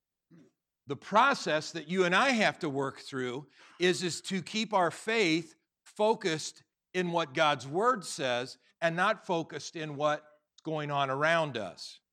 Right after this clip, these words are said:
Loren Ward, one of our trustees, he had a, he had a revelation.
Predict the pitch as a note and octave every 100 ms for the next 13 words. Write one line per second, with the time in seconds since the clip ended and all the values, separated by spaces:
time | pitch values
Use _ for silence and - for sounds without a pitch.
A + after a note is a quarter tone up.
0 | _ _ _ _ _ _ _ _ _ -
1 | D3+ E3+ C#3+ E3 F3 C#3+ C3 C3 B2 D3
2 | C#3 C3 B2+ C#3+ C3 - C#3+ C#3 A2 C3
3 | C3 A#2 A2+ A#2+ A#2+ C3 B2 A#2 A2+ B2+
4 | A#2+ A#2+ C3 C3 C3 A2+